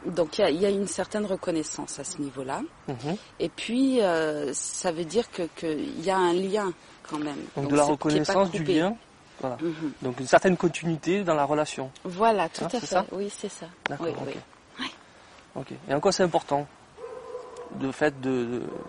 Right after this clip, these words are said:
Speaker 2: de, de poursuivre ce lien et de maintenir ce lien de qualité avec cette
Speaker 1: Ben, en
Speaker 2: personne ?
Speaker 1: fait, euh, ça veut dire que je suis beaucoup plus accessible, euh, à ses remarques, euh, et je sens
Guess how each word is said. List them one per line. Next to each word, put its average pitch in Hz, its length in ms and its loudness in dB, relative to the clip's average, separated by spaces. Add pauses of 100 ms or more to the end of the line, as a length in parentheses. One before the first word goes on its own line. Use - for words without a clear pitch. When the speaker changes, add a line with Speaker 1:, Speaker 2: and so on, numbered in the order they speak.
(400)
Speaker 2:
de, 127 60 -4
de 117 40 -4
poursuivre 139 500 -4
ce - 140 -2
lien 147 220 2
et 165 40 2
de 135 120 0
maintenir 135 400 0
ce - 120 -4
lien 139 220 0
de 131 220 -4
qualité 131 440 -4 (720)
avec 123 160 -4
cette - 180 -8
Speaker 1:
Ben, 196 140 6
en - 40 4
Speaker 2:
personne ? 254 200 4
Speaker 1:
fait, 254 160 -4
euh, 214 220 8
ça 196 200 2
veut 180 100 0
dire 196 140 4
que 202 60 0
je 190 80 -2
suis - 160 -4
beaucoup 208 260 -2
plus 208 260 0
accessible, 190 680 -2
euh, 151 260 4
à 180 100 0
ses - 220 0
remarques, 190 560 0
euh, 160 160 0 (360)
et - 100 2
je 180 280 2
sens 220 260 0